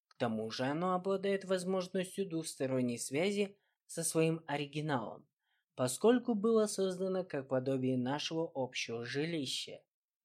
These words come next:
«То есть в эту штукенцию можно использовать как рацию?» — уточнил Василий Иванович.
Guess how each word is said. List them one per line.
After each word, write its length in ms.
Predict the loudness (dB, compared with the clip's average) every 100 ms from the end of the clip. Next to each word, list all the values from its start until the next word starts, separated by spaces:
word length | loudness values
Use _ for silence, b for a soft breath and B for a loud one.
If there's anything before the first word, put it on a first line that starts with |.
| _ 2
«То 80 | 4
есть 220 | 4 4
в 60 |
эту 280 | 4 4 0
штукенцию 760 | 0 -2 0 0 0 -2 -2 2
можно 420 | 2 2 0 -4
использовать 680 | -4 -2 -2 0 -4 -6 -10
как 240 | -12 -8
рацию?» — 840 | -2 -2 -2 -2 0 0 -2 -8 _ _ _ _
уточнил 560 | 0 2 2 4 2 2
Василий 480 | -4 0 0 2
Иванович. 560 | 4 2 2 -4 -12